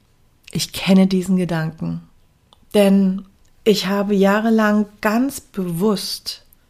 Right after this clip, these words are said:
selbst wenn ich aus der sogenannten Kreativitätsbranche kam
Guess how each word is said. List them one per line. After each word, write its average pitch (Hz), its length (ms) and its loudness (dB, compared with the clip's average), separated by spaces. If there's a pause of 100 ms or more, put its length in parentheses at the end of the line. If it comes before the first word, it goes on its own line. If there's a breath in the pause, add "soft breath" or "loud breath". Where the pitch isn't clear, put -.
(1200 soft breath)
selbst 226 520 0
wenn 220 200 2
ich 220 160 -2
aus 214 160 -2
der 202 320 -2
sogenannten 226 500 2
Kreativitätsbranche 196 1200 -4
kam - 440 -10